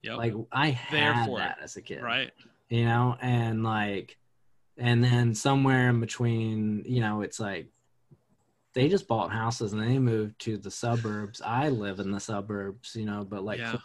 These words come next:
Speaker 2: closer to where we all hung out. But, like, people don't follow you a lot of times, you know, and I, I don't, I don't think rival schools needed it in the sense of, like, a local band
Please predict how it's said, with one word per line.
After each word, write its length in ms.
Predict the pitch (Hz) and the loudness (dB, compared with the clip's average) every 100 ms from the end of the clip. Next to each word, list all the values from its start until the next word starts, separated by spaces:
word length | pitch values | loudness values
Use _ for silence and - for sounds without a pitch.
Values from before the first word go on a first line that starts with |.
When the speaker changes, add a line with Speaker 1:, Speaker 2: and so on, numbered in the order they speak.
| - | -8
Speaker 2:
closer 80 | 110 | -6
to 120 | 110 | -4
where 360 | 107 107 104 101 - _ _ - _ _ | -4 -2 -2 -4 -8 _ _ -20 _ _
we 160 | 120 117 | 2 4
all 140 | 107 | 4
hung 280 | 107 110 107 | 2 0 2
out. 380 | 156 143 113 123 | 2 2 -2 -4
But, 100 | 113 | -2
like, 420 | 117 107 101 - _ _ _ _ _ _ _ _ _ | 0 0 -2 -6 _ _ _ _ _ _ _ _ _
people 260 | 156 165 185 | 2 4 4
don't 320 | 131 143 - | 4 2 -4
follow 360 | - 101 156 | -2 0 2
you 320 | 104 87 87 80 | 0 -4 -10 -12
a 20 | |
lot 240 | 87 87 | -12 -12
of 80 | - | -12
times, 440 | - - 107 101 | -14 -14 -16 -6
you 80 | 117 | 2
know, 160 | 131 151 | 2 4
and 80 | 151 | 2
I, 240 | 175 180 | 2 2
I 20 | 190 | 2
don't, 220 | 185 - | 2 0
I 120 | 170 | 2
don't 160 | 185 180 | 2 2
think 180 | 160 131 | 0 2
rival 320 | 127 131 127 | 6 6 4
schools 380 | 120 120 113 117 | 2 0 0 0
needed 340 | 113 113 113 | 0 2 0
it 200 | 107 107 | 0 -4
in 260 | 110 110 107 | -2 -2 0
the 100 | 101 | -2
sense 360 | - 107 101 | -4 -4 -4
of, 160 | 107 95 | -6 -6
like, 320 | 95 92 - _ _ _ _ _ _ _ 113 | -6 -6 -10 _ _ _ _ _ _ _ -2
a 100 | 104 | 0
local 500 | 107 117 120 101 92 | 2 2 2 -2 -2
band 720 | 104 120 135 107 98 98 | 0 4 4 4 2 -2